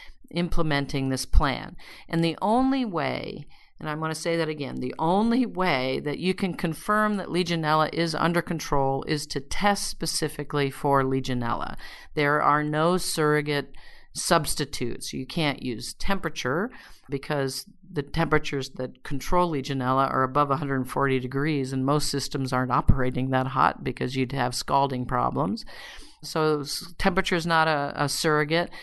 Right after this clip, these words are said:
Uh, P H isn't a surrogate. Heterotrophic plate count bacteria are, is not a surrogate. So you cannot use those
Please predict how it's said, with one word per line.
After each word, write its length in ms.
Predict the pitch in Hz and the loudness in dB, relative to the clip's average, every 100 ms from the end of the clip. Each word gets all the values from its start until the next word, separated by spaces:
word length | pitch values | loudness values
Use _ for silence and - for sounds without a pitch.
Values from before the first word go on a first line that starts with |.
| - - - | -16 -18 -4
Uh, 160 | 147 | -4
P 300 | 139 - 156 | 6 6 6
H 180 | 160 160 | 2 2
isn't 240 | 170 156 | -2 -2
a 80 | 156 | -4
surrogate. 540 | 147 165 151 151 165 - - - - - | -2 2 2 2 -2 -4 -14 -18 -14 0
Heterotrophic 640 | 185 175 165 175 165 151 | 2 2 2 0 2 4
plate 320 | - 170 165 | 4 4 2
count 340 | - 160 156 - | -2 2 2 2
bacteria 840 | 156 - - 185 156 156 160 170 - | -2 -2 0 2 2 0 -2 -2 -2
are, 160 | 147 - | -6 -4
is 160 | 160 | -4
not 220 | 147 143 143 | -2 -2 -2
a 60 | |
surrogate. 540 | 143 - 147 143 147 - | -4 -4 -4 -4 -6 -6
So 300 | - 160 151 | -4 -2 -2
you 160 | 156 | -4
cannot 720 | 156 - 202 190 185 160 156 | -8 -2 2 2 2 2 2
use 340 | 156 170 165 156 | 0 0 0 -2
those 400 | 139 139 135 | -2 0 -2